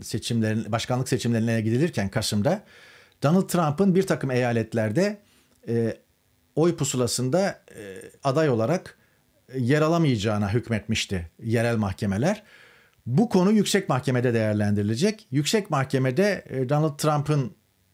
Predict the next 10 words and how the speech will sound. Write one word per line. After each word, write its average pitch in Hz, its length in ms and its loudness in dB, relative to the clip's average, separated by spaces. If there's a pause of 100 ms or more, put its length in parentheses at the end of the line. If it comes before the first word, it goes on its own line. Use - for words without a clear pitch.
(480)
da-, 131 260 0 (260)
e, 120 40 -4
son 143 360 0
görev 123 300 2
döneminde 120 360 2
atadığı 117 320 0
üç 151 320 0
üyeyle 123 400 2
birlikte 101 360 0
Cumhuriyetçi 135 720 2